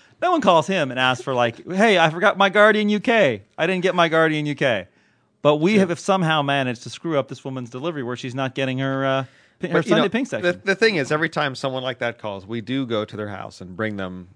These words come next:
Speaker 2: uh, the, like in this case, we'll be taking off right now and driving it over a pink section.
Speaker 1: We sure will, and, uh, probably do a podcast from her house as
Speaker 2: Yeah.
Speaker 1: well.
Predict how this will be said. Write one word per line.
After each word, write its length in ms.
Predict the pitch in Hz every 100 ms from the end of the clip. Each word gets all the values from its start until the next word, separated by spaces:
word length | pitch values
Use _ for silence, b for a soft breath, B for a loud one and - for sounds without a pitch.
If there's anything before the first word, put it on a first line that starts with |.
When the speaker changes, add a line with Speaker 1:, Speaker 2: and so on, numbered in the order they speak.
| -
Speaker 2:
uh, 320 | 92 82 90
the, 120 | 92 -
like 200 | 98 -
in 80 | 95
this 100 | 92
case, 240 | 98 92
we'll 100 | 104
be 200 | 98 95 _ _
taking 220 | - 107 104
off 140 | 95
right 180 | 104 -
now 280 | 104 98 92
and 200 | 92 87 _
driving 260 | 104 98 104
it 60 |
over 340 | 98 92 95 92
a 80 |
pink 220 | 87 87 92
section. 320 | - - 110
Speaker 1:
We 120 | 117
sure 180 | - 127
will, 220 | 127 113
and, 400 | 117 120 123 120
uh, 220 | 123 123
probably 280 | 117 135 131
do 80 | 127
a 60 | 120
podcast 420 | 123 123 120 113
from 120 | 117
her 60 | 107
house 220 | 92 -
as 60 |
Speaker 2:
Yeah. 60 | 90
Speaker 1:
well. 180 | 92 90